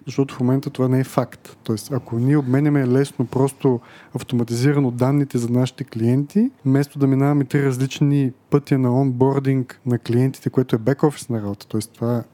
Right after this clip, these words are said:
е грижа на търговците, но ако имаме едни стандартизирани масиви, които си ги обменяме между всички търговци, когато си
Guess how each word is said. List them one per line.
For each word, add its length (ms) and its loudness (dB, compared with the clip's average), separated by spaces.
е 40 -6
грижа 280 2
на 100 0
търговците, 480 -2
но 120 0
ако 160 -2
имаме 240 2
едни 400 0
стандартизирани 1000 2
масиви, 380 -2
които 200 -2
си 80 0
ги 80 2
обменяме 540 2
между 200 -2
всички 300 -4
търговци, 480 -2
когато 280 -2
си 200 -4